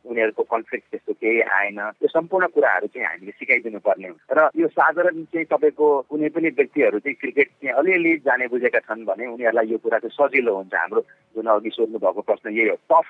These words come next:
त्यस्तो धेरै टफ चाहिँ हुने होइन। जानकारी चाहिँ लिएर दिमागमा राख्दाखेरि अब पर्फर्मेन्स अब आफूले कस्तो राम्रो अम्पायर बन्न सकिन्छ कि सकिँदैन भन्ने चाहिँ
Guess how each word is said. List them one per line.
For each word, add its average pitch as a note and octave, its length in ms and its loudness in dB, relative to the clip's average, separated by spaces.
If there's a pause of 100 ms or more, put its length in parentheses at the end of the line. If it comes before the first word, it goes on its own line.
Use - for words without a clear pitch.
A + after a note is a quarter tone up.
त्यस्तो - 360 -2
धेरै A2 260 0 (180)
टफ C3 160 4 (120)
चाहिँ G#2 200 -4
हुने F2 240 -14
होइन। F2 260 -10 (300)
जानकारी D3 480 0
चाहिँ D#3 120 0
लिएर C3+ 360 0 (160)
दिमागमा A#2+ 360 0
राख्दाखेरि A2+ 520 0 (120)
अब C#3+ 120 2 (200)
पर्फर्मेन्स D#3 480 0
अब C3+ 120 4
आफूले C#3 440 -4
कस्तो C3+ 340 -2
राम्रो B2+ 340 0
अम्पायर B2 440 2
बन्न A#2+ 320 -2
सकिन्छ A#2 400 -8
कि C3+ 80 -10
सकिँदैन A#2 460 -2 (180)
भन्ने G#2 240 -10
चाहिँ D3 180 -6